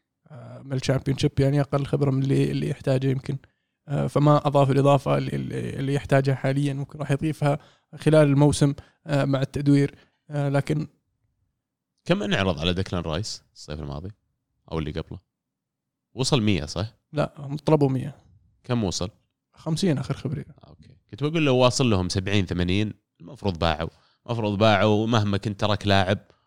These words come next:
Speaker 2: والسبعين ثمانين هذه أمسكها، أرجع أستثمرها. أنا already عندي فلوس كندي في البريمير ليج قاعد يجيني لبكرة، أضيف عليها، أرجع أبني. أم، لكن مو بهذا اللي يسووه. ممكن يدفعون الثمن.
Speaker 1: ممكن.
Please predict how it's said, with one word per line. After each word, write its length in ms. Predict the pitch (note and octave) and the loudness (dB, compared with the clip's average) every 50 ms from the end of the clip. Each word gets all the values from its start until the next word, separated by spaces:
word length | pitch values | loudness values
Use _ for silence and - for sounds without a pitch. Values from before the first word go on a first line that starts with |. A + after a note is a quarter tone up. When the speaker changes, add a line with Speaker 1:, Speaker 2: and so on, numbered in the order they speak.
| _ _ | _ _
Speaker 2:
والسبعين 440 | - C3 B2 - - G#2 G#2+ G#2+ G#2+ | -12 -8 -8 -6 -4 -4 -2 -2 -2
ثمانين 300 | G2 G2+ A2 A2 G#2+ G2 | -2 0 0 2 2 2
هذه 220 | G2+ G2+ F#2+ G2+ | 2 2 0 0
أمسكها، 380 | F#2 F#2+ - - G2+ - A2 G#2 | -2 -2 -2 -4 -4 -2 -2 -2
أرجع 200 | G2 - - F2 | -2 -2 -4 -6
أستثمرها. 500 | F2 - - G#2+ F#2+ G#2 G#2+ G#2 G#2 G2+ | -6 -6 -4 -4 -2 -2 0 0 2 2
أنا 220 | A2+ A#2+ A2+ A2+ | 4 4 4 4
already 240 | G#2+ A2 A2+ G2 F#2 | 4 4 2 2 0
عندي 180 | F2+ G#2 F#2 F2+ | -2 0 -2 -2
فلوس 300 | - G#2+ G#2+ F#2+ - - | 0 0 0 0 0 -2
كندي 340 | - F2 F2+ F2+ E2+ D#2+ D#2+ | -4 -2 0 0 0 -2 -6
في 60 | E2 | -8
البريمير 300 | - F2+ F#2 F#2+ F#2 F2+ | -8 -6 -4 -4 -2 -2
ليج 200 | F2 D#2+ D2 - | -2 -2 -2 -4
قاعد 120 | E2 E2+ | -4 -4
يجيني 300 | F2 E2+ F2 G2 F2+ F2 | -2 -2 -2 -2 -2 -2
لبكرة، 400 | F2 F2 F2 F#2 - - A#2+ A2+ - - - _ _ - | -2 -2 -2 -4 -4 -4 -6 -6 -6 -10 -20 _ _ -6
أضيف 300 | - C#3 D3+ B2 - G#2 | -4 0 0 -2 -2 -2
عليها، 540 | F#2+ G2+ G#2 G#2+ G#2 G2+ G#2 F#2 - - - | -4 -2 0 0 2 0 0 -2 0 -2 -2
أرجع 260 | A#2+ A2+ B2 G2+ G#2 | 0 0 0 0 0
أبني. 320 | A2 G#2 A2 G#2+ G#2+ G#2 - - - _ _ _ _ _ - | 0 -2 -2 -4 -4 -4 -6 -14 -20 _ _ _ _ _ -12
أم، 500 | - A#1 C2 D2+ B1+ C2 D2 C#2+ - - C3 | -8 -6 -6 -6 -6 -8 -10 -10 -10 -6 -2
لكن 220 | C#3 C#3 - D3+ | -2 2 2 4
مو 100 | D3 C#3 | 4 4
بهذا 240 | A2 G#2 F#2+ E2 - | 4 4 2 0 0
اللي 100 | D2+ D2+ | -4 -6
يسووه. 400 | D2+ - - D#2+ D#2+ D#2+ - - _ _ _ _ _ _ _ _ _ _ _ | -6 -6 -6 -6 -8 -8 -10 -12 _ _ _ _ _ _ _ _ _ _ _
ممكن 260 | A#2+ B2+ A#2+ G2+ G2+ | -20 -18 -14 -6 -6
يدفعون 320 | F#2+ E2+ - - E2 E2 D#2 | -6 -6 -6 -8 -8 -8 -8
الثمن. 300 | D#2 _ - E2 E2 F#2 - _ _ _ _ _ _ _ _ _ _ _ _ _ _ _ _ _ _ - | -8 _ -12 -14 -14 -14 -16 _ _ _ _ _ _ _ _ _ _ _ _ _ _ _ _ _ _ -20
Speaker 1:
ممكن. 240 | E3+ D#3 C3+ _ | -20 -20 -20 _